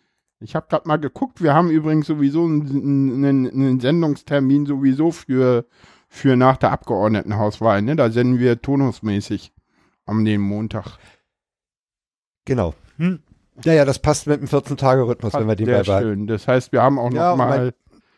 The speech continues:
Speaker 1: Genau. Kommen wir zum nächsten
Speaker 2: Ein-, eine
Speaker 1: Thema.
Speaker 2: Woche Inselurlaub passt da auch dazwischen.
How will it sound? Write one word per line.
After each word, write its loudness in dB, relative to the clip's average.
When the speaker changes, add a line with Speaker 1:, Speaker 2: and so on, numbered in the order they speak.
Speaker 1:
Genau. 2
Kommen 0
wir 4
zum 0
nächsten 2
Speaker 2:
Ein-, -8
eine 2
Speaker 1:
Thema. 0
Speaker 2:
Woche 2
Inselurlaub 0
passt -2
da 2
auch -4
dazwischen. -4